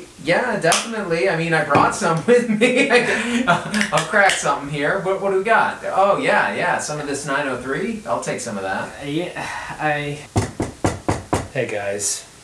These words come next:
Speaker 1: Oh, man.
Speaker 2: Look who's here.
Speaker 3: Listen, I, I, I'm sorry. I, I shouldn't have left. You know, the holidays are about friends and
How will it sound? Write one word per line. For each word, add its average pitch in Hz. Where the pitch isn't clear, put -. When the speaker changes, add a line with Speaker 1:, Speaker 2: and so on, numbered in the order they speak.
Speaker 1:
Oh, 160
man. -
Speaker 2:
Look 156
who's 202
here. 120
Speaker 3:
Listen, 101
I, 98
I, -
I'm 160
sorry. 117
I, -
I 180
shouldn't 113
have 101
left. 104
You 180
know, 180
the 170
holidays 175
are 156
about 151
friends 165
and 107